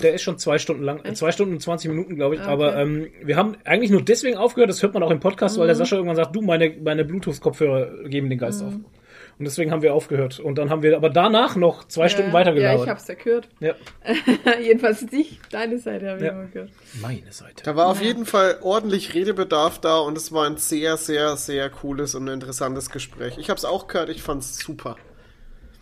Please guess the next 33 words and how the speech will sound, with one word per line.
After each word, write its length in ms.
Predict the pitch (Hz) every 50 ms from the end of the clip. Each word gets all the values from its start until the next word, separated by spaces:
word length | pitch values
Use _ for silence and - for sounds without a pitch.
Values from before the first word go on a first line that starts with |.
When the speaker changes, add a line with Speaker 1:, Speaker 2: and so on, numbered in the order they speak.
| -
Speaker 1:
Das 140 | - 156 -
Speaker 2:
Ja. 40 | -
Speaker 1:
freut 180 | - 185 170 -
mich, 140 | 135 123
danke. 320 | - 175 214 220 - 104 - - _ _ _ _ _ _ _ _ _ -
Speaker 2:
Ich 200 | 240 - - -
auch. 220 | - 180 185 190 - _
Speaker 1:
Und 80 | - 170
es 100 | 165 -
haben, 140 | 220 220 - 160 160 160 160 143
es 200 | 135 - 156 -
haben 140 | 196 170
sehr 140 | 135 151 143
viele 180 | - 302 285 196
gesagt, 240 | 127 110 110 110 107
Speaker 2:
Ja, 80 | 208 -
Speaker 1:
ne? 40 | 214
Speaker 2:
und 100 | 226 214
Speaker 1:
Also, 200 | - - - -
Speaker 2:
auch 60 | -
der 100 | - 269
Moerno 460 | 254 254 254 262 254 - - - - 277
Speaker 1:
genau. 120 | 233 214 208
Speaker 2:
hat 80 | 202
es 160 | 196 208 - -
gesagt, 440 | 226 208 - 226 233 320 330 - - - - - - -
„Die 80 | - 254
Special-Folge 880 | 247 - - 285 339 - 370 330 - - 233 214 220 220 214 247 254 262
hat 140 | 254 -
mir 160 | - 220 226 233
richtig 340 | 294 285 - 330 311 -
gut 220 | - 285 285 277 -
gefallen. 500 | 302 277 - - 285 269 240 208 190